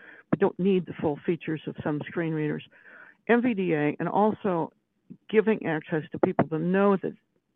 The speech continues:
I'm sorry, Jeff, if I embarrass you, that the Microsoft team, which you were once on, did such a brilliant job with narrator and magnifier.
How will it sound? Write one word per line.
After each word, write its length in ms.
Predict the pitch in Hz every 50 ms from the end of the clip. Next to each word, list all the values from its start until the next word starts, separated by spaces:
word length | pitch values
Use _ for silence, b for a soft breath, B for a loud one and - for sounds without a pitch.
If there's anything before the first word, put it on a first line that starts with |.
| - _ _ _
I'm 160 | 156 135 - - -
sorry, 220 | - 131 - - - - -
Jeff, 260 | - - - - - _ b b b b b b _
if 60 | -
I 60 | - -
embarrass 320 | 135 131 165 165 175 170 - -
you, 100 | 175 175 B 240 B B B B B B
that 160 | 175 165 - - - -
the 60 | 190
Microsoft 640 | 170 180 180 202 214 - - 160 - - 156 147 - _ -
team, 220 | 180 160 151 151
which 160 | 151 143 139 -
you 100 | 165 156
were 160 | 143 143 143
once 200 | 143 135 131 131 -
on, 240 | 127 120 123 123 b b b b b b -
did 140 | 180 185 - -
such 140 | 190 - -
a 40 | -
brilliant 360 | - 208 220 233 226 - -
job 360 | - - 156 151 143 139 139 - - - _ _ _ _
with 140 | - 147 147 -
narrator 460 | - 180 175 170 175 175 170 156 151
and 120 | 147 143 143
magnifier. 540 | 139 135 135 131 - - - 90 90 -